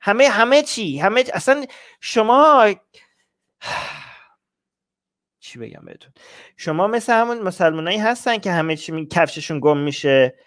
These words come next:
می‌گن صهیونیستا بودن. شما هم برعکس همونایی دیگه. هر کلیدتون رو شما فردا گم می‌کنید، میگید، «اه، جمهوری اسلامی بوده.»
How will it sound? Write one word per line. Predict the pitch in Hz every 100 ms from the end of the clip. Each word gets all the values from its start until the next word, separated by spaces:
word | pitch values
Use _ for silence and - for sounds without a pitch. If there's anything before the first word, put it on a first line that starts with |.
| _ _
می‌گن | 135 143 151 139 135 139 _
صهیونیستا | - 160 139 143 131 - 123
بودن. | 123 117 107 - _ _ _ _ _ _ _ _ _
شما | - 208
هم | 262 269
برعکس | 226 226 247 254 277
همونایی | 262 254 247 262
دیگه. | 196 160 165 165
هر | 175 208 240 226 _ _ _
کلیدتون | - 233 254 269 262
رو |
شما | 240 233 240
فردا | 254 233 226
گم | 233 262
می‌کنید، | 277 240 208 208
میگید، | 202 190 208
«اه، | 185 160
جمهوری | 160 151 156
اسلامی | 143 - 139 139
بوده.» | 123 110